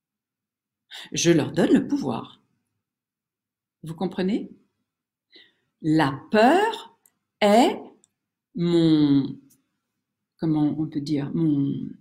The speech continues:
mon passeport pour dire, « Oui, oui, tu as, tu peux agir sur moi. » À ces forces souterraines, disons, que quelques-uns dans le monde,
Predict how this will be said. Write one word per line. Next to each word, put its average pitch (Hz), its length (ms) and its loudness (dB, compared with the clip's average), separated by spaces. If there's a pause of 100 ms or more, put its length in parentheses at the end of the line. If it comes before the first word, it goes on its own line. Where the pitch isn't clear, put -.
(120)
mon 185 200 4
passeport 202 840 -2
pour 156 180 -6
dire, « 214 300 -2
Oui, 277 200 8
oui, 226 200 2
tu 233 140 -2
as, 180 60 0
tu - 420 -6
peux 403 200 0
agir 233 300 0
sur 160 200 -6
moi. » - 220 -8 (1900)
À 165 80 -2
ces 147 160 -2
forces 143 360 -6
souterraines, 135 560 -6 (140)
disons, - 260 -12 (840)
que 143 100 -4
quelques-uns 147 640 -2
dans 127 160 -2
le 120 80 0
monde, 160 500 4